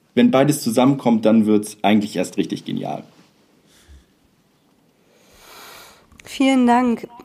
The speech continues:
Speaker 2: Ich hab, äh, noch eine Frage, die mir so ein bisschen schon seit einiger Zeit, im, also seit um, in unserem Gespräch irgendwie im Kopf rumwabert.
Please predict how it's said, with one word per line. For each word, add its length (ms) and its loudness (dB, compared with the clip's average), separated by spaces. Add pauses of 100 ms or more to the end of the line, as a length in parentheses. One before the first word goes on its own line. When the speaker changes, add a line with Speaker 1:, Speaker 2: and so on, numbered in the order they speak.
(140)
Speaker 2:
Ich 120 -2
hab, 300 -4
äh, 240 6
noch 440 -4
eine 320 0
Frage, 1000 0
die 140 -6
mir 120 -2
so 80 -6
ein 100 0
bisschen 300 -4
schon 320 -2
seit 140 -2
einiger 320 -4 (220)
Zeit, 340 0
im, 100 -8 (140)
also 420 -2
seit 200 -6
um, 220 -8
in 220 -8
unserem 260 -4
Gespräch 360 -4
irgendwie 200 -4
im 120 -6
Kopf 280 -10
rumwabert. 560 -2